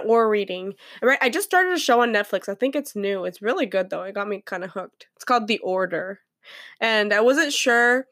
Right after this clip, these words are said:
about starting it because I was like, "Ooh, looks like it could be a little scary." Um, but I was like, "Oh, let me just start it. If I get scared, I'll stop." And it's really good. There's a lot going on. Um, but,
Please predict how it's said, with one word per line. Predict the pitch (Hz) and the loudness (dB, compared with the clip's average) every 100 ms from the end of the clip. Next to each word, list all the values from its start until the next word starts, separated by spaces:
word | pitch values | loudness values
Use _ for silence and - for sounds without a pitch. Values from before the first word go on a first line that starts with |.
| _ | _
about | 220 220 - | -2 -2 0
starting | 220 220 262 339 | 0 0 0 -4
it | 392 - | -6 -8
because | 247 226 220 202 196 190 - - | -10 -2 2 2 0 -6 -14 -6
I | 208 | -4
was | 208 | -2
like, | 214 240 | -2 -2
"Ooh, | 302 285 269 | -2 0 0
looks | 240 240 240 | -2 -4 -6
like | 226 | -6
it | 220 | -4
could | 240 233 | -6 -4
be | |
a | 220 | -2
little | 214 | -4
scary." | 220 - 226 220 220 214 220 - - - _ _ | -4 -2 2 2 2 0 -2 -8 -20 -20 _ _
Um, | 220 214 202 190 190 - | -2 0 -2 -4 -6 0
but | 220 | 2
I | 214 | 2
was | 226 | 2
like, | 233 | 2
"Oh, | 285 | 4
let | 220 | 2
me | 214 | 0
just | 233 - | -2 0
start | 208 202 | 0 0
it. | |
If | 202 | 0
I | 196 | -2
get | 180 180 | -4 -6
scared, | - 185 | -4 -4
I'll | 170 | -4
stop." | - 196 123 - 196 | -6 -4 -4 -4 -6
And | 190 - - | -6 -6 -2
it's | 226 262 | 0 4
really | 494 440 | 4 4
good. | 254 247 185 - | 2 0 0 -2
There's | 220 285 | 0 2
a | |
lot | 254 220 220 | 2 2 0
going | 220 214 202 | -2 -2 -2
on. | 196 185 170 190 - _ _ _ _ 208 | -4 -4 -6 -10 -16 _ _ _ _ -6
Um, | 202 190 190 185 185 _ _ _ _ _ _ _ _ _ _ _ _ _ _ - - _ _ _ | -4 -4 -6 -10 -14 _ _ _ _ _ _ _ _ _ _ _ _ _ _ -20 -20 _ _ _
but, | 220 208 190 185 - | 0 2 2 -2 -4